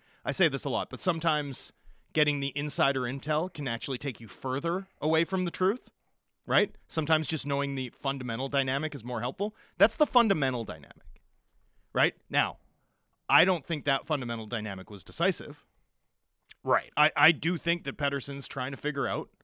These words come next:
Speaker 1: as he approaches the age of twenty-five, can I win here? I, I, I do believe that that's the fundamental dynamic. And, or, or that's the personal dynamic on top of the fundamentals.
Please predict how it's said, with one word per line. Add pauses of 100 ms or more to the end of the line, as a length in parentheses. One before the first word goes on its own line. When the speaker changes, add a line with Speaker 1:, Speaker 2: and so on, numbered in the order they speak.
(300)
Speaker 1:
as
he
approaches
the
age
of
twenty-five,
can
I
win
here? (560)
I,
I, (320)
I
do
believe
that
that's
the
fundamental (140)
dynamic. (840)
And, (840)
or,
or (680)
that's (320)
the
personal
dynamic
on
top
of
the
fundamentals.